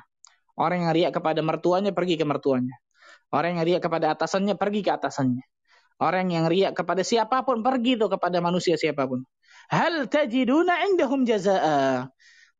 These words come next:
Apakah mereka akan mendapatkan balasan? Ya Allah, hari kiamat, ikhwan, nafsi, nafsi, betul ya? Diriku dan diriku. Manusia hanya tersibukkan dengan urusannya masing-masing.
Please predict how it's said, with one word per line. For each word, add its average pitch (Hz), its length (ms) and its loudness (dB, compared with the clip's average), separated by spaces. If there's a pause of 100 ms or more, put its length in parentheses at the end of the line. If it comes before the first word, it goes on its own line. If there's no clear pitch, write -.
(140)
Apakah 135 240 -2
mereka 135 400 2
akan 135 260 0
mendapatkan 135 480 0
balasan? 127 680 0 (160)
Ya 143 160 -2
Allah, 123 560 -4
hari 165 160 0
kiamat, 220 400 0
ikhwan, 175 320 0
nafsi, 247 420 0
nafsi, 233 380 0
betul 147 260 0
ya? - 40 -4 (680)
Diriku 190 400 2
dan 165 160 0
diriku. 160 400 0 (640)
Manusia 214 360 2
hanya 220 160 0
tersibukkan 202 480 -2
dengan 185 240 0
urusannya 196 320 2
masing-masing. 170 640 -2